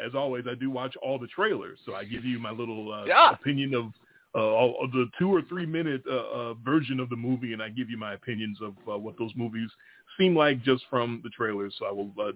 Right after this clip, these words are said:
Speaker 1: do that as usual, uh, this year.
Speaker 2: Well,
Speaker 1: Uh,
Speaker 2: I, I will say that Dave has eight and a half movies more than me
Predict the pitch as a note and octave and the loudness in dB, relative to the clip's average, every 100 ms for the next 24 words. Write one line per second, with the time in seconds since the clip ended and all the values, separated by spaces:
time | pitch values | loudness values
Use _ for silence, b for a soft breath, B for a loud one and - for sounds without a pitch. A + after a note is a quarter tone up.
0 | G#2 G#2 G2+ G2+ F#2+ G2 G2+ G2+ F#2 F#2 | -6 -2 0 -2 -2 -4 -4 -10 -8 -8
1 | F#2+ F#2 - - - - - - - _ | -8 -6 -4 -4 -4 -6 -8 -10 -14 _
2 | B B B _ B2 C3 A#2 A2 G#2 G#2 | B B B _ -4 0 4 6 8 6
3 | G#2 C3 F#3 - E3+ D#3 C#3+ C3 D3 D3 | 4 4 2 4 2 2 0 -2 -2 -2
4 | D3 B2 C3 B2 A2 - C#3+ D#3+ E3 C#3 | -4 0 2 2 0 -4 0 0 0 -2
5 | G#2+ A2 F#2 - G#2+ G2+ F#2+ F#2 F#2 G2+ | 4 6 4 2 -12 -12 -10 -12 -8 -6
6 | F#2+ F#2 F#2 F#2 F2+ | -6 -8 -12 -10 -12